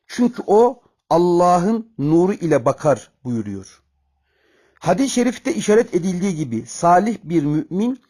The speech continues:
ferasetiyle karşısındakinin bazı durumlarını sezebilir. Nitekim yolda yürürken bir kadına bakan bir adam,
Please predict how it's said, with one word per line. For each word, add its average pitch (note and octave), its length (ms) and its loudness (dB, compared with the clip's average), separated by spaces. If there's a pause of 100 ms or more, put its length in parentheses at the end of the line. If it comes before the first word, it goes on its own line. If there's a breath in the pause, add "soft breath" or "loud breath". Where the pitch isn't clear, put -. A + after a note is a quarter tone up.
(120)
ferasetiyle E3+ 800 0
karşısındakinin E3 1040 -4
bazı F3 380 2
durumlarını D3+ 460 0
sezebilir. B2+ 720 -6 (680 soft breath)
Nitekim A3+ 420 -2
yolda G3+ 240 4
yürürken F#3 600 0
bir G3+ 120 -4
kadına F3+ 440 0
bakan D3+ 420 -2
bir F#3 180 0
adam, F3 300 0